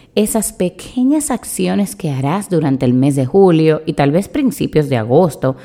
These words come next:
para lograr cumplirlas. Por ejemplo, mis tres metas son las siguientes. Asegurarme que mis diez productos más vendidos durante los últimos dos años estén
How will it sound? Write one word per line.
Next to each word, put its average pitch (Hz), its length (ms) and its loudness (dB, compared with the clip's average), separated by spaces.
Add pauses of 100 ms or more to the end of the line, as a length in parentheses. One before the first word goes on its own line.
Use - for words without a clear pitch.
(320)
para 131 240 -4
lograr 131 640 -2
cumplirlas. 113 840 -4 (360)
Por 151 220 2
ejemplo, 135 680 0 (260)
mis 220 220 -2
tres 285 300 0
metas 147 420 -4
son 147 180 0
las 151 140 -2
siguientes. - 680 -10 (340)
Asegurarme 156 720 0
que 151 120 0
mis 139 260 0
diez 180 400 -2
productos 180 640 -4
más 143 260 -4
vendidos 143 500 -2
durante 120 380 -4
los 120 260 -6
últimos 135 520 -4
dos 131 260 -4
años 131 460 -4 (280)
estén 147 440 -4